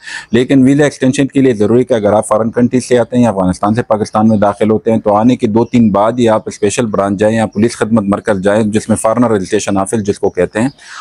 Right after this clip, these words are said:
उसमें आप registration कर लें और एक फॉर्म भी वो आपको दे देते हैं, Registration forum होता है, resident permit इसको कहते हैं, वो आप ले लें। जो फॉरेन से आते हैं फ़ोर्टी फ़ाइव days का visa होता है उनको तो फिर दोबारा पाकिस्तान exit और entry की ज़रूरत नहीं होती है। लेकिन जो अफगानिस्तान से आते हैं छः महीने, छः महीने के जो वील-,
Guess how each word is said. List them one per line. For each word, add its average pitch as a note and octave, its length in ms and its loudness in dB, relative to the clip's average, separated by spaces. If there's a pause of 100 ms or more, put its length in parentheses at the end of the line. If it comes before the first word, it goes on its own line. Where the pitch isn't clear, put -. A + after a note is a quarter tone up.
(120)
उसमें B2 260 0
आप A#2+ 120 0
registration A#2 520 0
कर A#2+ 200 0
लें C#3 80 0
और C3 360 0
एक A2 140 -2
फॉर्म A#2 320 2
भी B2 160 2
वो C3+ 160 4
आपको G#2+ 260 0
दे G2+ 160 0
देते A#2 240 0
हैं, A2+ 120 0
Registration G#2 460 -2
forum G2 340 -2
होता G#2 340 0
है, G#2+ 120 2
resident G2 320 -2
permit G#2+ 320 -2
इसको G2 220 -4
कहते F#2 280 -2
हैं, A#2+ 80 2
वो G#2 140 2
आप F#2 200 -2
ले E2+ 120 0
लें। E2 200 -8 (800)
जो B2 100 2
फॉरेन C3+ 320 0
से D3+ 120 -2
आते D3+ 180 -2
हैं D3 80 0
फ़ोर्टी A#2+ 200 -2
फ़ाइव B2 240 -2
days B2+ 180 0
का C3 100 0
visa A#2 240 2
होता A#2+ 180 0
है A#2+ 60 2
उनको B2 200 2
तो B2+ 220 0
फिर A#2 200 -2
दोबारा A2 320 0
पाकिस्तान A2+ 440 -2
exit G#2 240 -4
और G#2+ 100 2
entry A2 240 0
की G#2+ 100 -2
ज़रूरत G2 340 2
नहीं A#2+ 120 4
होती B2 200 0
है। A2+ 60 4
लेकिन G#2+ 240 2
जो G#2+ 80 2
अफगानिस्तान G2 580 -2
से A#2+ 120 -2
आते A2+ 200 0
हैं A2 60 -2
छः A2+ 140 -2
महीने, G#2+ 460 2 (180)
छः A#2 160 0
महीने A2+ 300 4
के A2+ 100 -4
जो G2 180 0
वील-, A2+ 200 0